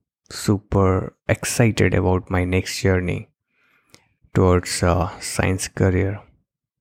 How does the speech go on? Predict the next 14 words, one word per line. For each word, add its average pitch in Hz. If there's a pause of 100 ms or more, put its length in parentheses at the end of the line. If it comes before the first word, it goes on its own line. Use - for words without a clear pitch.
(600)
So 92 (460)
I 113
was, 107 (720)
I 104
had 101
got 95
admission 98
to 95 (160)
one 104
of 98
the 101
top 98
five 104 (200)
colleges 101